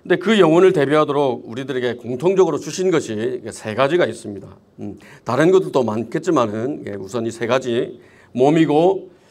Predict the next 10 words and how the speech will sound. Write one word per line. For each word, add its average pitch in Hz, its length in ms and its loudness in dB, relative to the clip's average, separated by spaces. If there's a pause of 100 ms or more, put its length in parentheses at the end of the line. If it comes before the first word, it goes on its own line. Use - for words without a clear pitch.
(160)
시간이고 139 840 0
물질, 131 440 -4
예, 98 100 -10
돈입니다. 107 560 -4 (960)
에, 139 100 4
이 165 80 4
세 170 160 2
가지의 185 300 6
공통점이 170 520 2
있습니다. 107 440 -10